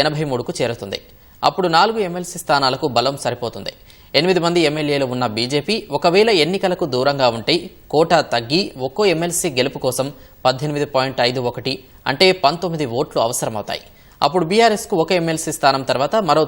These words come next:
తొమ్మిది ఓట్లు మిగులుతాయి. ఫిరాయింపు ఎమ్మెల్యేలతో కలిపితేనే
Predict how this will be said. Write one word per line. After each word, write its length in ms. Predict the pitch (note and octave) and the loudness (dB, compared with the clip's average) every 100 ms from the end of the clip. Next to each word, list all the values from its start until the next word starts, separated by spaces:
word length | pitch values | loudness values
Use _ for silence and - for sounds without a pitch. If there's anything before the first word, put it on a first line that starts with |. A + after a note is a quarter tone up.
| C#3+ | 0
తొమ్మిది 240 | D#3 E3 B2+ | -2 -2 -2
ఓట్లు 180 | B2 D#3+ | -4 -6
మిగులుతాయి. 400 | A#2 A2 - - - - - - | -4 -6 -6 -14 -16 -20 -20 -4
ఫిరాయింపు 400 | F#3 G3 G#3 G3+ F#3+ | 6 6 6 4 2
ఎమ్మెల్యేలతో 460 | E3 F3+ E3 D#3 D3 - | 2 0 -2 -2 -2 0
కలిపితేనే 460 | C#3 D#3+ E3+ E3+ | -2 0 0 2